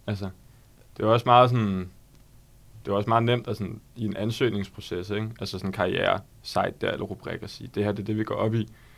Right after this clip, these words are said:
Men jeg tror, der er mange, der godt nogle gange kan stå med en oplevelse af, at sådan, de der meget, øh, flotte floskler der, de stopper sådan lidt, når du kommer ind ad døren, ikke? Og så overgår det lige pludselig til at no-, være noget andet. Nu er du inde i varmen, det er sådan lidt... Øh,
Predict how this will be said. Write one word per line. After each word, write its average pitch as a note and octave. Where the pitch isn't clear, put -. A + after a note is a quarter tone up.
Men G#2+
jeg G#2
tror, C#3
der C3+
er A#2+
mange, A2
der B2+
godt A2+
nogle A2+
gange G#2+
kan G#2+
stå A#2
med G#2
en G2
oplevelse G#2+
af, F#2
at F#2+
sådan, F#2+
de G#2+
der F#2
meget, F#2+
øh, -
flotte F#2+
floskler F#2+
der, E2+
de G2
stopper A#2+
sådan C3
lidt, A2+
når A#2+
du G#2+
kommer G2+
ind B2
ad A2+
døren, A#2+
ikke? C#3
Og -
så A2
overgår A#2
det G#2
lige G#2+
pludselig A#2
til -
at G#2+
no-, G#2
være G2+
noget F#2+
andet. C3
Nu D#3+
er F3
du F3+
inde D3+
i F3+
varmen, A#2
det C3+
er B2+
sådan C3
lidt... C3+
Øh, A2